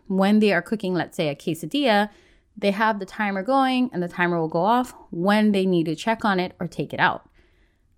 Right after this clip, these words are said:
So overall, they know to stand there, turn on the timer, wait for their thing to cook, and then take it off the,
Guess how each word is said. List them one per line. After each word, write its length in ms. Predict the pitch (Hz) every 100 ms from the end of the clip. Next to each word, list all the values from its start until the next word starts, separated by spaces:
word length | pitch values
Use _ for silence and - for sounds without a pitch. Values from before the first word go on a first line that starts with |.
| _ _
So 260 | - 240 - _ _ -
overall, 800 | 285 359 262 185 226 233 143 - _ _ _
they 380 | 175 180 208 277
know 400 | 277 220 202 226 -
to 140 | -
stand 460 | 156 - 139 226 269
there, 380 | 202 190 220 - - _ -
turn 260 | - 214 269
on 120 | 277
the 80 | 254
timer, 580 | 220 196 202 196 196 - _ _ -
wait 260 | 180 208
for 140 | 240 233
their 160 | 226
thing 240 | 220 208 196
to 140 | 185
cook, 320 | - 247 240 _ _ _ _ _ _ _ _ _
and 160 | 208 190
then 100 | 175
take 220 | 151 -
it 60 | 139
off 200 | 95 -
the, 280 | - -